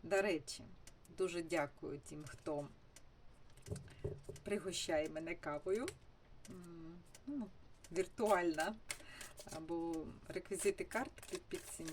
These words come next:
відео. І дякую тим, хто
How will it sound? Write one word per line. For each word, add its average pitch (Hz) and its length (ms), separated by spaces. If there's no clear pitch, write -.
відео. 247 460
І 175 280
дякую 170 380
тим, 170 220
хто 170 300